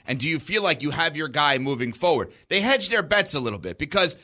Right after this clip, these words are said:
they didn't technically pick up that fifth-year option. They renegotiated and extended for a year to kinda split the difference between what it was and what he wanted, maybe. But if you look at it, here's what would be concerning. And maybe this is, and I'm a,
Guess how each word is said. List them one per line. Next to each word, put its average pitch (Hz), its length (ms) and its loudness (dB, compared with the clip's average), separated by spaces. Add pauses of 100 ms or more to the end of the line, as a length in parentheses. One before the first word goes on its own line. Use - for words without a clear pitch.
(260)
they 185 120 4
didn't 240 240 0
technically 226 540 -4
pick 214 220 -4
up 196 140 0
that 180 200 -2
fifth-year 170 340 0
option. 170 340 2
They 143 120 0
renegotiated 180 680 0
and 147 100 -4
extended 180 540 -2
for 139 140 0
a 120 40 0
year 123 400 -2 (200)
to 175 100 -8
kinda 185 240 0
split 180 380 -4
the 156 80 -8
difference 165 360 -2
between 147 300 -8
what 151 160 0
it 147 140 -4
was 151 440 0 (280)
and 151 140 -2
what 151 120 0
he 147 120 -4
wanted, 147 380 -2
maybe. 196 360 0 (240)
But 196 100 2
if 180 140 0
you 190 100 -4
look 220 220 0
at 196 80 2
it, 170 80 0
here's 214 340 -2
what 202 140 -4
would 180 120 0
be 160 120 -2
concerning. 139 500 -2
And 123 100 0
maybe 185 240 2
this 180 240 -2
is, 151 200 -4
and 165 120 2
I'm 180 140 6
a, 175 80 2